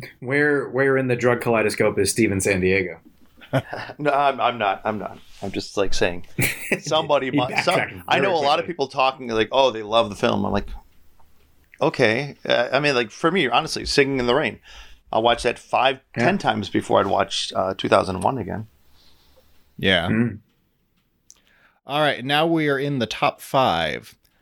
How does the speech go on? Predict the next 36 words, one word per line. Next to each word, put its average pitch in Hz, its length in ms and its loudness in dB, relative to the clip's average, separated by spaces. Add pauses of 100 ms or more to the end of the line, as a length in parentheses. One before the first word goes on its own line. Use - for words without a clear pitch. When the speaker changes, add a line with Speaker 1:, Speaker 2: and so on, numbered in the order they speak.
(240)
Speaker 3:
Uh, 107 220 0
so 107 180 -2
Speaker 1:
Yes. 139 300 0
Speaker 3:
at 135 40 -12
number 123 240 0
five, 123 320 0
we 143 80 -4
got 107 260 0
In 127 160 0
the 117 60 2
Mood 117 240 2
for 120 120 -2
Love, 110 460 0
Wong 107 220 0
Kar-wai, 104 500 2
two 120 160 -6
thousand 104 320 2
one. 98 340 0 (140)
I 117 80 2
actually 143 320 -2
saw 143 240 2
this 143 160 -2
for 135 140 -2
the 123 60 -4
first 139 260 0
time 123 200 0
earlier 123 360 0
this 117 260 -4
year, 104 420 0
and 90 380 -2
I 87 320 -2
Speaker 1:
Go 92 140 -2
Speaker 3:
fucking 80 80 -8
Speaker 1:
figure. 113 240 0
Speaker 3:
love 143 240 0
it. - 260 -8